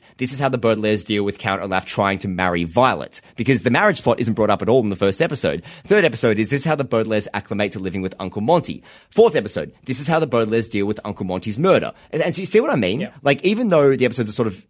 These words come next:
Speaker 1: in theory, they're kind of two parts of a whole, because every two episodes, uh, an-, is an adaptation of another book, the episodes still have a clear beginning, middle,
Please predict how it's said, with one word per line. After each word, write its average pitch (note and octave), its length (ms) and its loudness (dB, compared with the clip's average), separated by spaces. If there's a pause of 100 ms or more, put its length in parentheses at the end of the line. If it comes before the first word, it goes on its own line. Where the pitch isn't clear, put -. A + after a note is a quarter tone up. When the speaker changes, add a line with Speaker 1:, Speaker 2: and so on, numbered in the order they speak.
Speaker 1:
in B2+ 160 4
theory, E3+ 300 2
they're B2 100 0
kind A2 160 2
of - 80 -4
two A#2+ 180 0
parts G#2 320 0
of F#2 80 -4
a F2+ 60 0
whole, A2+ 320 4
because F#2+ 260 -4
every G#2+ 240 -4
two G#2 240 -4
episodes, G2 640 -2
uh, F#2+ 260 2
an-, G2+ 160 -6
is A2+ 100 -4
an G#2 80 0
adaptation F#2+ 420 -2
of F2+ 40 -8
another F2+ 220 -2
book, F#2+ 400 0 (420)
the C#3+ 100 2
episodes F#3+ 340 0
still C3+ 400 2
have G2+ 600 -2 (300)
a G#2+ 80 0
clear C3 400 0
beginning, A2 540 2
middle, G#2+ 300 0